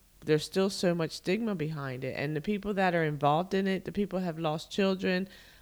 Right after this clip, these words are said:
a guy came up yesterday and he said, "This really sucks that you have to be here. Like, I'm happy to be here, but it's sad that,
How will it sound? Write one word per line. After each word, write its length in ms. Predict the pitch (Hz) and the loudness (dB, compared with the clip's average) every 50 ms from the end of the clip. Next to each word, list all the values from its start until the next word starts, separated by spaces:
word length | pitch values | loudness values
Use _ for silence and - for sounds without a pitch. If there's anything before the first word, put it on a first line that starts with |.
| - - | -14 -6
a 140 | - 135 139 | -4 -2 -2
guy 260 | 135 - 151 151 156 | 0 2 2 4 4
came 340 | 165 - - 196 170 170 175 | 2 2 0 0 2 2 2
up 200 | 156 151 156 - | 2 0 0 0
yesterday 800 | - 165 175 196 - - 190 185 180 175 175 170 170 165 160 - | 2 2 2 0 -2 -6 -6 -4 -2 0 0 0 2 2 0 0
and 200 | - - 147 147 | 0 -2 -2 -2
he 80 | 135 139 | -2 -4
said, 320 | 156 - - 147 139 147 | -6 -4 -4 -4 -2 -2
"This 240 | 160 165 180 - - | -2 -2 -2 -2 -2
really 220 | 175 175 170 156 | 0 2 2 2
sucks 540 | 165 - - - 190 180 185 190 - - - | 0 -2 0 2 2 4 2 2 -2 -6 -6
that 140 | - - - | -4 -4 -2
you 100 | 95 175 | 0 0
have 120 | 165 151 - | 0 -2 -2
to 80 | - | -4
be 280 | 143 135 156 175 175 180 | -4 -2 -2 -2 -2 -2
here. 180 | 185 190 185 175 | -2 -2 -2 -2
Like, 220 | 160 151 156 - | -2 -2 -4 -4
I'm 120 | 135 131 | -4 -4
happy 360 | 147 151 156 160 165 - - 156 | -2 -2 -2 -2 -2 -2 -4 -4
to 80 | 151 | -4
be 220 | 147 - 156 160 175 | -4 -2 -2 -2 0
here, 140 | 180 175 | -2 -2
but 140 | 151 156 139 | -2 -2 -4
it's 120 | 120 - - | -4 -4 -6
sad 380 | - - 160 151 151 156 160 | -4 -2 0 0 0 0 -2
that, 160 | - - - | -4 -8 -10